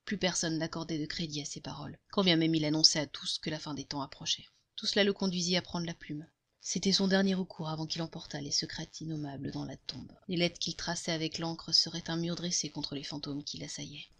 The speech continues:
Quoiqu'il sût que cette confusion ne lui vaudrait ni le salut, ni le répit,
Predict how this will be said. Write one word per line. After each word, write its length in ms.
Quoiqu'il 300
sût 160
que 80
cette 220
confusion 600
ne 140
lui 220
vaudrait 360
ni 180
le 120
salut, 520
ni 140
le 100
répit, 400